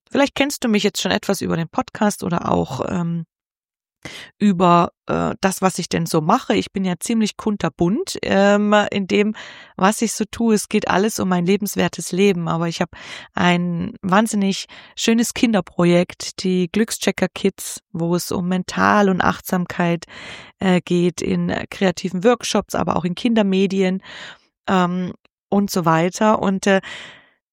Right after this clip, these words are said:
das beflügelt mich wahnsinnig, etwas zu tun und nach außen zu bringen. Und dann bin ich, ähm,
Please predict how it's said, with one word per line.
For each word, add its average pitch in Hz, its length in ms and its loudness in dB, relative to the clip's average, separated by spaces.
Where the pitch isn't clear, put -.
das 208 400 2
beflügelt 220 480 -4
mich 175 160 -2
wahnsinnig, 196 440 2
etwas - 460 -2
zu - 180 -6
tun 254 300 0
und 202 100 2
nach 175 120 0
außen 185 360 2
zu 202 180 -4
bringen. 214 520 -4
Und 180 220 -2
dann 196 260 4
bin 196 160 2
ich, - 340 -2
ähm, 185 720 -2